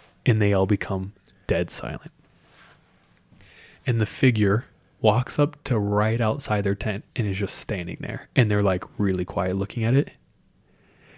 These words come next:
And it reaches up and grabs the zipper. And so they're, like, dead afraid. And zzz, just opens the whole tent. And it's a boy standing there. And he's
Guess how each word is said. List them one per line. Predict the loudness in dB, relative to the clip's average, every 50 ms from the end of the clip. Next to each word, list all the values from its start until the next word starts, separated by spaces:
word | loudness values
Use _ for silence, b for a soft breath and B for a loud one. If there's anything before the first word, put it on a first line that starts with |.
| b b b b _ _ _
And | -2 -2
it | 0 0
reaches | 2 4 4 2 4 2 0 2
up | 2 0 0 0
and | -4 -2
grabs | 0 0 0 0 -2 -4
the | -4 -6
zipper. | -4 -6 -8 -6 -6 -8 -8 -8 -10 -18 -20 _ _ _ _ _ _ _ _ _ _ _ _ _ _ _ _ _ _ _ _ _ _ _ _ _ B B B B B B B B B B
And | -2 0
so | 2 4
they're, | 6 6 6 6
like, | 2 0 -4 -8 -14 -20 _ _ 2 2 2 0 0 _
dead | 4 6 6 6 4 2 0 -4 -12 -18 _ _
afraid. | -6 -6 -2 -2 -2 -2 -2 -4 -8 -10 -18 -20 b b b b b b b b b b b _
And | -10 -8 -8 -8 -8 -6
zzz, | -2 0 2 2 4 4 4 4 4 4 0 0 0 -2 -4 -8 _ -20 _ _ -20 _ _ _ _ _ _ _ _ 0
just | 2 2 2 2 2 6
opens | 6 6 6 6 4 4 4 4
the | 4 4 4
whole | 4 4 2 2
tent. | 2 -2 -2 -2 -2 -2 -4 -8 _ _ _ _ _ _ _ _ -2
And | -2 -2
it's | -2 -2 -4
a | -6
boy | -6 -4 0 4 6 6 8 8 6 4
standing | 2 -2 -4 -4 -6 -6 -8 -8 -8
there. | -10 -10 -10 -14 -20 -20 _ -20 _ _ _ _ _ _ _ _ _ _ _ _ _ _ B B B B B B B B B B B
And | 0 0 2
he's | 4 4 4 4 2